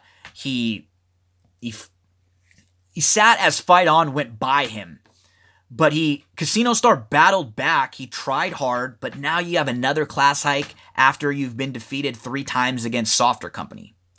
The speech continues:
I don't think that's a positive. What I do think is a positive, some Bourbon and some Bourbon Resolution. It's gonna be the top selection in this race.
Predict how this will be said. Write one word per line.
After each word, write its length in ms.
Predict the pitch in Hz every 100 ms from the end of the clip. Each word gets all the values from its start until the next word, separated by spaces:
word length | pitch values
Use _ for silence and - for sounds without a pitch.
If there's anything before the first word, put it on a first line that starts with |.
| _
I 80 | 120
don't 260 | 113 131
think 140 | 120 120
that's 160 | 110
a 60 | 101
positive. 600 | - 107 104 92 60 - _ _ _ _
What 120 | 104
I 40 | 110
do 120 | 139
think 240 | 147 156
is 120 | 147 139
a 40 |
positive, 560 | 143 151 156 175 185 - _ _
some 260 | - 151 127
Bourbon 540 | 110 180 208 165 147
and 220 | - 147
some 240 | 147 151 147
Bourbon 500 | 147 208 226 262 254
Resolution. 1080 | 247 220 240 233 262 302 - - 254 143 104 _ _ _ _
It's 80 |
gonna 100 | -
be 120 | 160 147
the 60 |
top 220 | 156 180
selection 520 | - 156 160 - - - _ _ -
in 140 | 127
this 220 | 117 -
race. 360 | 120 104 95